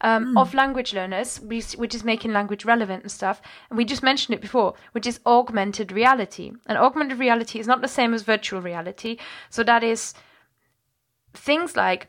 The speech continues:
Speaker 1: pointing your phone camera at something in the real world and your phone, the tech, uh, interface, reacting to what you see in the real world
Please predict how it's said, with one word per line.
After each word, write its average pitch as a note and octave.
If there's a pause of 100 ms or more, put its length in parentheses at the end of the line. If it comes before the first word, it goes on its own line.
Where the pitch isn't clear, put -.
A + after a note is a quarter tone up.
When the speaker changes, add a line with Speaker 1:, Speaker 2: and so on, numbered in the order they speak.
(120)
Speaker 1:
pointing C#4+
your C4+
phone A#3+
camera F#3
at A#3
something A#3
in A3
the G#3
real C4+
world G3 (480)
and G#3+ (220)
your B3 (840)
phone, C4+ (140)
the A#3
tech, - (220)
uh, G#3+
interface, A#3
reacting A3+
to A#3
what G#3
you G#3
see A3+
in G#3
the G#3+
real G3+
world G3+